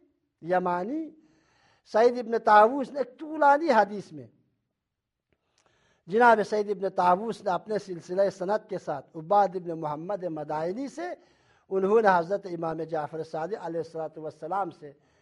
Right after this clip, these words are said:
کہ وہ کہتے ہیں، مدائنی، میں نے حضرت صادق آل محمد کی خدمت میں عرض کی، فرزند رسول، متی یکون خروجہ جعلنی اللہ فداک، خدا مجھے آپ کا فدیہ قرار دے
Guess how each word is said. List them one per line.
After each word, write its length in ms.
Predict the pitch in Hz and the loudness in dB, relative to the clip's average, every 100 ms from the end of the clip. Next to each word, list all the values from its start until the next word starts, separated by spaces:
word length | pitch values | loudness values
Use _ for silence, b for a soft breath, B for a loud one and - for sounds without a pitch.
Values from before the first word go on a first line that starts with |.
| _ | _
کہ 100 | 180 | -12
وہ 120 | 180 202 | -8 -2
کہتے 440 | 190 143 - 214 | -2 -2 -4 -2
ہیں، 100 | 185 | -2
مدائنی، 520 | 170 156 156 175 190 | -2 -4 -4 -4 -6
میں 180 | 175 175 | -6 -6
نے 100 | 180 156 | -4 -6
حضرت 320 | 151 175 175 160 147 b b b _ | -8 -12 -8 -8 -8 b b b _
صادق 400 | 160 165 170 185 | -6 -4 -6 -8
آل 220 | 165 170 160 | -6 -4 -6
محمد 420 | 160 147 156 190 - | -8 -10 -6 -6 -6
کی 60 | |
خدمت 440 | 160 143 165 180 170 | -12 -12 -10 -10 -8
میں 120 | 165 | -8
عرض 280 | 165 180 180 | -4 -6 -8
کی، 140 | 180 | -16
فرزند 460 | 151 147 151 175 180 | -12 -12 -8 -8 -6
رسول، 520 | 165 147 180 254 302 b b b | -6 -6 -10 -12 -12 b b b
متی 560 | 147 311 - 247 220 196 | 0 2 4 4 4 2
یکون 560 | 180 214 208 185 165 131 b b b 185 | -2 -6 -6 -6 -6 -10 b b b -4
خروجہ 640 | 202 208 185 180 160 139 - _ 139 | 2 2 4 2 0 -8 -14 _ -4
جعلنی 540 | 175 170 170 190 185 | 2 4 4 0 -2
اللہ 320 | 156 139 135 123 - | -6 -8 -12 -14 -18
فداک، 260 | 110 107 _ _ _ _ _ _ _ _ _ _ _ _ _ _ | _ -20 _ _ _ _ _ _ _ _ _ _ _ _ _ _
خدا 220 | 151 185 185 | -4 -2 -2
مجھے 240 | 185 170 | -2 -4
آپ 240 | 165 165 | -4 -4
کا 80 | 160 | -8
فدیہ 340 | 151 156 180 233 196 | -10 -8 -2 -2 -2
قرار 300 | 160 147 127 | -6 -6 -12
دے 180 | 143 | -20